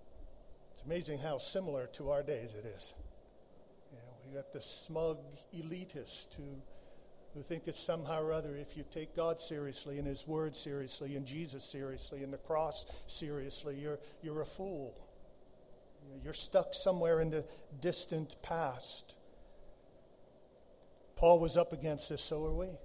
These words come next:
Cultural opposition. Paul was also up against personal weakness. Did you,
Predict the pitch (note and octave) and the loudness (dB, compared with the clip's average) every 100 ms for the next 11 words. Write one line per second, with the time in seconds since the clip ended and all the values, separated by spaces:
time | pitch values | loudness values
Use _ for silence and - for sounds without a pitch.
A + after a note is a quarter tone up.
0 | - - - F3 F3+ F3+ E3+ E3 D#3 D#3 | -12 -10 -2 4 4 2 2 2 4 0
1 | - D3+ D#3 D#3+ - - - - - - | -2 -4 -4 -6 -8 -12 -16 -16 -16 -18
2 | - - - - - E4 G#3+ A#3+ C#4 C#4 | -18 -20 -20 2 10 10 12 12 12 10
3 | F3 F3 F3 C#3+ F3 E3+ - - - B3 | 10 8 8 4 4 4 0 10 12 12
4 | A#3+ - F3 D#3 D3 F#3+ G#3 - D#3 B2 | 8 2 4 4 4 0 -2 -4 0 0
5 | A#2 - F3+ F#3+ | 0 -2 -2 0